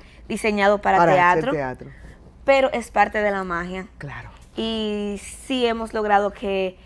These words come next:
Speaker 1: que ha-, hacer un, un, un mundo y un espacio donde de verdad el espectador se sienta,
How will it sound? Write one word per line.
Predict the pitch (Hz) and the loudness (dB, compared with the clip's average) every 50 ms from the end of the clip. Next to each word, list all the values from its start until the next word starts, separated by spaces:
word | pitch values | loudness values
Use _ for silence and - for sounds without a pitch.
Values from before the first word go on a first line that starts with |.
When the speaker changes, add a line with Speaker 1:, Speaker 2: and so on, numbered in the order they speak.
| - - - - - | -20 -20 -20 -20 -18
Speaker 1:
que | - - - 202 196 190 190 190 190 190 190 185 190 185 180 180 180 180 165 107 - - - - - - - - - - - - - - - - - - - - | -8 -2 0 2 2 2 2 2 0 0 0 0 0 0 -2 -2 -2 -2 -4 -6 -8 -12 -18 -20 -20 -20 -20 -20 -20 -20 -20 -20 -20 -20 -20 -20 -20 -18 -4 4
ha-, | - 214 208 - - - | 6 6 6 4 -2 -4
hacer | 202 - 220 214 220 | -4 -2 -4 -4 -2
un, | 226 233 226 - - | -2 -4 -4 -6 -6
un, | - 214 208 - | -4 -4 -4 -2
un | - 214 214 214 214 214 214 | -2 -4 -2 -2 -4 -4 -4
mundo | 208 208 220 233 254 247 | -4 -4 -4 -4 -4 -4
y | 226 | -6
un | 214 208 | -6 -6
espacio | 202 - - 214 226 - - - - - - - - - | -8 -4 -4 -4 -4 -4 -10 -12 -16 -20 -20 -20 -12 -8
donde | 214 208 202 | -4 0 2
de | 196 | 4
verdad | 190 185 185 190 | 4 4 2 0
el | 185 | -2
espectador | 185 185 - 208 208 185 185 196 | -2 -6 -8 -4 -2 -2 -2 -2
se | 202 | -2
sienta, | 202 - 214 208 208 202 190 190 | -6 -6 -4 0 0 0 0 0